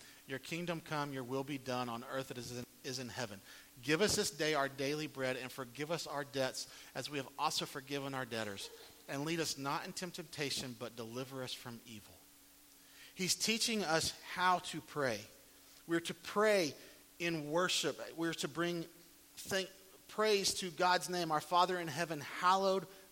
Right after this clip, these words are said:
be your name." Your name is greater than anything else. Start your prayer life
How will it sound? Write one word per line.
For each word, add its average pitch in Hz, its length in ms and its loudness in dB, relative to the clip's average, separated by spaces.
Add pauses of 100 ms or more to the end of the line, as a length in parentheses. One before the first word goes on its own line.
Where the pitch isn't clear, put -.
be 160 380 -2 (100)
your 147 220 -6
name." 131 380 -4 (1600)
Your 151 100 -2
name 190 180 2
is 151 100 2
greater 185 340 6
than 170 140 4
anything 175 440 0
else. - 500 -2 (1400)
Start 208 420 8
your 233 100 0
prayer 208 440 6
life 147 400 6